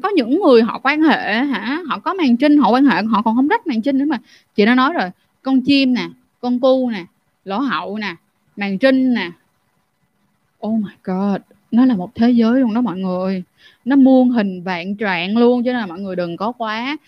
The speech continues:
quá gọi là, ờ, quá đặt nặng á nha, không có đâu. Không, không, không cần phải đặt nặng quá đâu. Rồi, tiếp tục chúng ta sẽ câu hỏi tiếp theo. "Chị ơi, có thuốc nào bôi hồng vùng kính hay không?"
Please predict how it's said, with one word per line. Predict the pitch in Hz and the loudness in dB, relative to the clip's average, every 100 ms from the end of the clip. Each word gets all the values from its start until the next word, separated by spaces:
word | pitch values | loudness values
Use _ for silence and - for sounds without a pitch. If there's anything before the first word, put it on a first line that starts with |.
| _ 240 | _ -14
quá | 220 208 254 294 | -8 -6 -4 -6
gọi | 240 175 | -8 -8
là, | 170 175 - _ _ _ _ _ _ - _ _ _ _ _ _ - | -10 -12 -18 _ _ _ _ _ _ -20 _ _ _ _ _ _ -2
ờ, | 208 202 196 196 196 185 _ _ _ _ _ | 2 4 4 4 2 0 _ _ _ _ _
quá | 277 | 2
đặt | 262 | 2
nặng | 277 262 - | 0 -4 0
á | 240 277 - _ _ _ _ _ 220 | -2 -2 -14 _ _ _ _ _ 2
nha, | 226 226 _ _ | 2 2 _ _
không | 202 | -6
có | 196 214 | -4 -2
đâu. | 277 - _ _ _ _ _ _ | -2 -4 _ _ _ _ _ _
Không, | 214 202 | -4 -2
không, | 208 | -4
không | 202 202 | -4 -4
cần | 190 180 | -4 -8
phải | |
đặt | 190 - | -10 -10
nặng | 95 196 | -10 -6
quá | 226 | -4
đâu. | 285 - _ _ | -4 -8 _ _
Rồi, | 233 226 | -2 -2
tiếp | - | -4
tục | 349 | -8
chúng | 247 | -6
ta | 285 | -8
sẽ | 247 | -8
câu | 233 233 | -6 -6
hỏi | 220 208 | -6 -6
tiếp | 233 339 | -6 -2
theo. | 330 247 190 _ _ _ _ _ _ _ _ _ _ _ _ _ _ _ _ _ _ - _ _ _ _ | 2 0 0 _ _ _ _ _ _ _ _ _ _ _ _ _ _ _ _ _ _ -20 _ _ _ _
"Chị | 208 | 0
ơi, | - 269 | 2 0
có | 349 | 0
thuốc | 427 415 | 0 2
nào | 269 190 | 2 2
bôi | 185 240 240 | 4 4 4
hồng | 202 180 | 0 -2
vùng | 180 185 | -4 -6
kính | 170 247 359 | 0 0 2
hay | 247 | -2
không?" | - 226 | -2 0